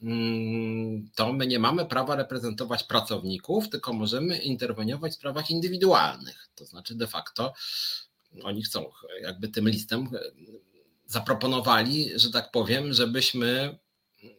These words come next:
przestali działać po prostu. No, w sprawach indywidualnych to ja mogę, i Monika też może, tak? Ja mogę, no, każdy może w sprawach indywidualnych. Nie jestem pracownikiem cywilnym policji, coś mi się nie podoba, nie? Na przykład ktoś mnie wyzywa. No to dzwonię do pracodawcy i mówię: „Dzień dobry, nazywam się Szumlewicz, pracuję,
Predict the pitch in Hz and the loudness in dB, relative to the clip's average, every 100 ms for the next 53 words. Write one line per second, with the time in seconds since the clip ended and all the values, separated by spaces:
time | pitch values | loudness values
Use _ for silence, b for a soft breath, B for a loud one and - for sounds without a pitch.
0 | _ - - - 85 131 262 151 110 98 | _ 4 4 4 0 4 6 8 4 0
1 | - 92 - 101 110 107 123 151 151 160 | -6 -8 -6 -2 -2 2 4 4 2 0
2 | 151 143 139 - - - 240 165 107 104 | 0 0 2 2 2 6 8 8 2 -2
3 | - 107 117 135 180 170 190 214 127 110 | -6 -8 -2 0 2 0 0 2 2 0
4 | 107 110 - 123 127 131 - - - 262 | -2 -4 -4 -4 -4 -6 -8 -18 -4 2
5 | 220 165 123 117 - 113 101 107 101 92 | 4 4 2 0 0 -2 -2 -4 -6 -6
6 | 95 98 90 92 113 139 156 131 120 117 | -6 -6 -6 -6 -8 -8 -6 -4 -4 -4
7 | 127 123 107 B B - 110 117 123 151 | -4 -4 -6 B B -6 -2 0 0 -2
8 | 214 - 131 120 127 120 123 123 113 98 | -4 -4 -8 -8 -8 -4 -2 -2 -4 -8
9 | 85 - 92 110 98 104 95 107 110 95 | -10 -12 -8 -6 -6 -14 -12 -8 -6 -6
10 | 95 80 82 95 117 147 B B B B | -8 -12 -18 -16 -6 -4 B B B B
11 | 107 131 165 147 - 123 110 113 139 - | -2 2 4 2 0 -2 0 0 0 -2
12 | 143 135 131 131 131 139 139 127 113 110 | -4 -2 -2 2 2 2 0 0 -2 -2
13 | 117 135 123 - - 113 113 139 135 131 | -4 -2 0 0 0 2 2 0 -4 -4
14 | 117 131 | -4 -2